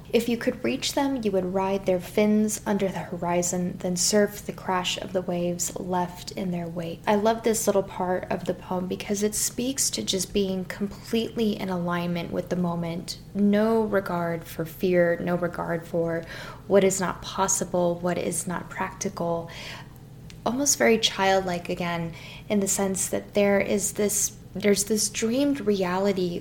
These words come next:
where the limitations that we have don't hold any sway.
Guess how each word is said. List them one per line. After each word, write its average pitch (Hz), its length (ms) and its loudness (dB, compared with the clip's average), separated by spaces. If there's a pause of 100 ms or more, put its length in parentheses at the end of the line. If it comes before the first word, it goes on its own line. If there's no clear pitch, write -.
where 180 560 2 (280)
the 202 100 8
limitations 202 720 4
that 180 140 -4
we 185 60 -8
have 185 680 0 (440)
don't 196 240 4
hold 208 380 8
any 190 220 2
sway. 180 640 2